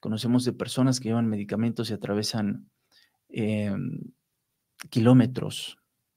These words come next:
en solitario, en muchos de ellos. En esta ocasión hay un equipo de mujeres, cuatro mujeres, las primeras mexicanas, si no me equivoco, incluso de Latinoamérica, que se están atreviendo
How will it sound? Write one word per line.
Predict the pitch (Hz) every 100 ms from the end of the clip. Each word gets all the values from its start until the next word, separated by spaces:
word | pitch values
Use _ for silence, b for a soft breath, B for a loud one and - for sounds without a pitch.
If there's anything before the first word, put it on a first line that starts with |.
| _ _ - -
en | 123
solitario, | 113 117 104 - 113 120 135 160 -
en | 120
muchos | 110 110 110 104
de |
ellos. | 120 156 170 - B B -
En | 113
esta | 127 127
ocasión | - 113 - 151 240 - -
hay | 139 127
un | 147
equipo | - - 139
de | 113
mujeres, | 104 - 110 - - - _ _ _ _
cuatro | - 151 147
mujeres, | 117 107 160 220 - - - b b b b
las | 135 127
primeras | 131 147 175 156
mexicanas, | 127 127 - 165 208 208 -
si | - 117
no | 120
me | 127
equivoco, | 127 117 123 127 180 -
incluso | 127 127 147 170 165
de | 123
Latinoamérica, | 117 127 120 123 156 175 -
que | 131
se | 127
están | - 123 123
atreviendo | - - 107 120 127 -